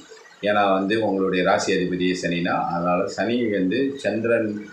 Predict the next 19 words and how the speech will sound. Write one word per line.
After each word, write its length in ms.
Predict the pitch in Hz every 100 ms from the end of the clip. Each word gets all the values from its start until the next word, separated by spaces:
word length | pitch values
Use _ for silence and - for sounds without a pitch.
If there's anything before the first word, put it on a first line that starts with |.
| - - -
ரெண்டுல 360 | 120 135 120
இருக்கிறதும் 480 | 101 87 92 92 135 165
சந்திரன் 440 | - 101 104 101 -
சனியோட 360 | 107 110 98 90
வீட்டுல 280 | 90 87 82
இருக்கிறத 320 | - - 82
விட 160 | 80 123 - - -
குருவோட 400 | 92 110 120 92
பார்வையில 460 | - 92 90 92 90
உங்க 180 | 85
ராசி 280 | 85 98 -
இருக்கிறது 340 | - - 87 90
இன்னும் 260 | 107 98 92
ஒரு 120 | 85
மாசத்துக்கு 480 | 87 - - 92 98
சிறப்பு. 400 | - - - - - - - - -
அதனால 280 | 95 98 107
திருமணம் 480 | 104 120 117 95 90
ஆகாதவங்க 580 | 92 90 87 85 85